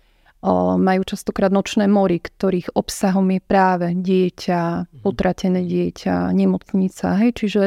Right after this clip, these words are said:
Speaker 1: to, to všetko vlastne tam smeruje k tomu, že
Speaker 2: Rozumiem,
Speaker 1: No,
Speaker 2: a, ale nie je to, nie je to proste preto, že tá spoločnosť to do nich tak tláča,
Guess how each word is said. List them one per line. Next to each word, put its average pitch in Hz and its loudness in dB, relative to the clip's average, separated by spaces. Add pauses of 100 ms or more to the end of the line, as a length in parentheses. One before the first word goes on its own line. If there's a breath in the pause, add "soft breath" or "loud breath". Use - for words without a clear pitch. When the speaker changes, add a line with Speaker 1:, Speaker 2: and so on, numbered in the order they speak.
(160)
Speaker 1:
to, 190 -2
to - -14
všetko - -2
vlastne 190 -2
tam 185 0
smeruje 190 0
k - -12
tomu, 190 0
že 185 0 (920)
Speaker 2:
Rozumiem, 143 0
Speaker 1:
No, 117 -2
Speaker 2:
a, 131 0
ale 135 2
nie 160 2
je 214 -10
to, 175 2 (300)
nie 143 0
je 156 -2
to 160 2
proste 135 -2
preto, 131 0
že 127 0
tá - -2
spoločnosť - -2
to - -4
do 131 0
nich 127 -2
tak - 0
tláča, 135 2